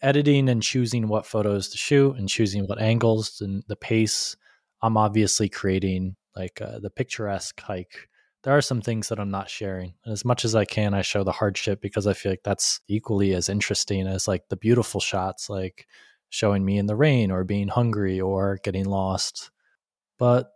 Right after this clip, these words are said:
there are no rules. <laughs> And at this point, it's just a lot of work to go on these trips. And I enjoy the hiking and the travel aspect. Um, but yeah, I'm, I'm trying to be efficient with where I go and how long I'm out there,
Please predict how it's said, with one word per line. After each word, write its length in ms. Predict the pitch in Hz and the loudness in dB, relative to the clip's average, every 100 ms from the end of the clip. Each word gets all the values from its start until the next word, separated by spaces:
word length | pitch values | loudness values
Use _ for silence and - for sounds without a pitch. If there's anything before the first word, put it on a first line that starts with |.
| - | 0
there 120 | 135 | 2
are 60 | |
no 100 | 151 | 4
rules. 540 | 151 139 123 90 - - - | 6 6 4 2 -6 -10 -2
<laughs> 80 | 147 - 139 - - 190 170 147 - - _ _ | -2 -2 -6 -8 -10 -10 -10 -14 -20 -20 _ _
And 500 | 123 120 120 120 123 - - - | -4 0 0 0 -2 -6 -12 -10
at 80 | 123 | 2
this 180 | 180 - | 2 2
point, 320 | - 160 147 | 4 6 6
it's 140 | 135 | 4
just 180 | 160 - | 2 2
a 60 | 165 | 4
lot 240 | 131 139 | 6 4
of 80 | 113 | 4
work 260 | 117 143 - | 2 0 -4
to 100 | 135 | 0
go 120 | 120 | 2
on 120 | 110 | 2
these 180 | 104 92 | 2 -2
trips. 640 | - 143 - - - - _ _ _ _ _ _ - | 0 2 2 -2 -6 -8 _ _ _ _ _ _ 0
And 80 | |
I 80 | 123 | 4
enjoy 500 | 127 107 104 110 123 | 4 2 2 4 4
the 120 | 139 | 4
hiking 460 | 110 107 107 117 147 | 2 0 0 0 -2
and 120 | 151 107 | -2 -2
the 40 | |
travel 420 | - 117 110 107 | 0 2 2 2
aspect. 720 | 104 107 - 92 98 - - _ _ _ _ _ | 0 -2 -4 -6 -6 -6 -18 _ _ _ _ _
Um, 380 | 117 107 104 107 | -14 -10 -10 -10
but 160 | - 110 | -6 -4
yeah, 300 | 123 135 110 | 2 4 2
I'm, 140 | 117 127 | -2 -4
I'm 160 | 123 | -4
trying 300 | 123 143 151 | 0 2 2
to 80 | 147 | 2
be 160 | 127 127 | 2 0
efficient 640 | - - 131 117 104 110 | 0 -4 -4 -4 -6 -8
with 600 | 113 110 104 98 - - - | -4 -4 -4 -8 -16 -20 -10
where 340 | 113 110 107 | -2 2 2
I 120 | 104 | 2
go 320 | 98 104 101 | 2 2 4
and 100 | 98 | 2
how 180 | 95 - | 0 2
long 200 | 101 101 | 4 4
I'm 100 | 98 | 2
out 220 | 95 98 - | 0 0 2
there, 300 | 117 131 | 4 2